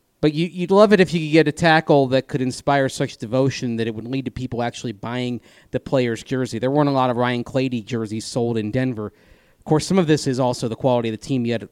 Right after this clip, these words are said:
Peyton Manning coming in, John Elway before, other stars. Cl-, in Cleveland, over the last probably decade to twelve years, probably no N F L market has seen more jerseys sold or worn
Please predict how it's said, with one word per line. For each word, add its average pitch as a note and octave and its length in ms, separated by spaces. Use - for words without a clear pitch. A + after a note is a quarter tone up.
Peyton A#2 280
Manning A2 540
coming A#2 280
in, A2+ 260
John A2+ 220
Elway A2 340
before, A2 500
other A#2 200
stars. A2 440
Cl-, - 120
in C#3+ 80
Cleveland, G3 640
over F3+ 240
the F#3+ 80
last F3 280
probably D#3+ 280
decade D3+ 420
to C#3+ 60
twelve C#3+ 320
years, D3+ 420
probably G3 360
no G3+ 500
N G3 140
F G3+ 160
L G3 120
market F#3 340
has C#3 120
seen D3 220
more D3+ 200
jerseys C#3 640
sold D3 540
or A#2+ 120
worn B2+ 520